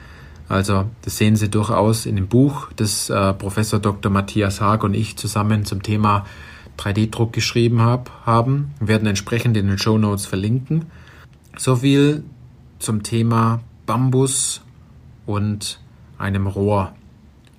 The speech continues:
Noch eine Alternative, wenn es um das Thema Strukturen geht, dann habe ich das Beispiel Knochen. Wenn Sie nur mal bei Google das Thema Hüftknochen eingeben und Sie sich diese Struktur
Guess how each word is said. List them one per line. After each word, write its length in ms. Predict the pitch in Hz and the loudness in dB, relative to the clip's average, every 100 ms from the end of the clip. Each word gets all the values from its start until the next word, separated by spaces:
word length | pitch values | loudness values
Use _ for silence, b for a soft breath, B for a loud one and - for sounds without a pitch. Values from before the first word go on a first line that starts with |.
| _ - - - | _ -20 -20 -4
Noch 240 | 110 139 156 | 2 2 2
eine 160 | 190 | 0
Alternative, 960 | 135 127 117 107 104 110 110 139 147 156 - | 2 2 2 0 -2 0 0 2 0 0 -4
wenn 140 | 101 | -2
es 100 | 104 | -2
um 100 | 101 | -2
das 160 | 98 - | -4 -4
Thema 300 | - 110 101 | -2 0 0
Strukturen 760 | - - - - 135 151 110 | -4 -6 -8 -4 2 4 2
geht, 380 | 101 104 127 - - B B B B B B | 2 0 0 -4 -16 B B B B B B
dann 80 | 107 | 0
habe 80 | 110 | 0
ich 60 | |
das 180 | 113 104 | -2 -4
Beispiel 480 | - 110 117 123 110 | 0 0 0 0 0
Knochen. 540 | - 123 127 - 82 - - - - - _ _ _ | 0 0 0 0 -6 -8 -18 -20 -20 -20 _ _ _
Wenn 180 | 107 113 | 0 2
Sie 340 | 123 127 131 - - - - _ _ _ - 147 | 4 4 2 -10 -20 -20 -20 _ _ _ -8 0
nur 140 | 160 | 4
mal 160 | 196 139 | 4 4
bei 120 | 117 | 2
Google 400 | 127 139 139 127 | 4 2 2 0
das 140 | 113 | -2
Thema 360 | - 117 107 101 | 0 0 0 0
Hüftknochen 680 | 165 160 - - 104 95 95 | 0 -2 -8 -6 -4 -2 -4
eingeben 720 | 87 90 87 90 87 85 - - - - - - - B B B B - | -4 -6 -6 -8 -8 -8 -12 -16 -20 -20 -20 -20 -20 B B B B -6
und 400 | 104 104 98 - - - | -2 0 -2 -8 -16 -10
Sie 160 | - | -6
sich 220 | 104 110 113 | -2 -2 0
diese 240 | 110 107 | 0 0
Struktur 880 | - - 107 - 143 160 165 160 | -4 -6 -8 -4 2 4 6 4